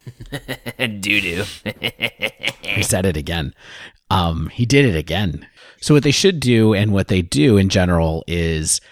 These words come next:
Speaker 2: they, um, I think they find a couple that are really needed effects and then kind of fill it out, fill out the cycle from there for things that seem fun or interesting for people to try, and just kind of let it go with there.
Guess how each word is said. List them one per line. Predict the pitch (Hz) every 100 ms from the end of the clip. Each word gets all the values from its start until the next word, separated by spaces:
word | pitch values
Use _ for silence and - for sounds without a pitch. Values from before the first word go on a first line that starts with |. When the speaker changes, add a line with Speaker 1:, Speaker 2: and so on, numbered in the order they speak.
| _ -
Speaker 2:
they, | 95 101 95 92 87 82
um, | - 85 78 -
I |
think | 98 120
they | 107
find | - 104
a | 92
couple | - 117 - 98
that | 87 85
are | 82
really | 85 87 80
needed | 92 110 101
effects | 85 - 85 80 - -
and | 90 90 82
then | 95 92 85 85 85 71 50 -
kind | - 101
of |
fill | - - 98
it | 90
out, | 82 80 -
fill | - 101
out | 82
the | 82
cycle | - 80 82
from | - 85
there | 87
for | 78 85
things | - 90 78
that | 85 -
seem | - 87 78
fun | 76 - 82 80
or | 76
interesting | 82 78 87 -
for | 73 -
people | - 76
to | 67
try, | - 90 76 69 67 - - - - _ -
and | 80 82 76
just | 90 -
kind | 107
of |
let | 95 92
it | 90
go | 90
with | 82
there. | 101 90 78